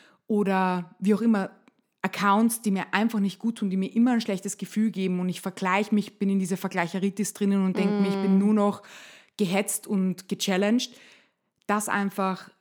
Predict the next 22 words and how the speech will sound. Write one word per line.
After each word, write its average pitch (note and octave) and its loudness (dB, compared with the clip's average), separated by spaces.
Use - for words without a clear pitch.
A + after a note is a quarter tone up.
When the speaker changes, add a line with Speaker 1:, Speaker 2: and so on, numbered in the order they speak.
Speaker 1:
wirklich A3 -4
dem F#3 -4
zu G3 -6
entfolgen G3+ 0
oder F3+ -4
das E3+ -8
stumm A#3+ 2
zu A3+ -8
schalten F3+ -2
oder E3+ -4
wie G#3+ 2
auch G#3+ -4
immer G3 2
und F#3 -2
die G3 -10
Sehgewohnheiten, E3+ 0
das F3+ -8
ist F3 -8
so F#3 -6
das E3 -6
Schlagwort, F3 -4
Speaker 2:
Ja. F#3+ -6